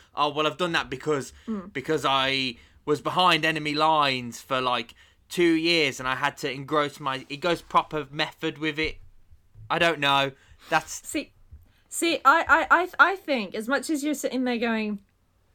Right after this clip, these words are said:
Speaker 2: "There's no way to smush this,"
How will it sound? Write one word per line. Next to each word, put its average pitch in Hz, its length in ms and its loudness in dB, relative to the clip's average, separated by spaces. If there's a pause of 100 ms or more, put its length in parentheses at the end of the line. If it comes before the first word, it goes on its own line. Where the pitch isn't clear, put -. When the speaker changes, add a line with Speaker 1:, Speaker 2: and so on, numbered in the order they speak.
(460)
Speaker 2:
"There's 233 280 -2
no 240 260 4
way 233 200 2
to 233 140 -6
smush 214 420 -4
this," - 540 -12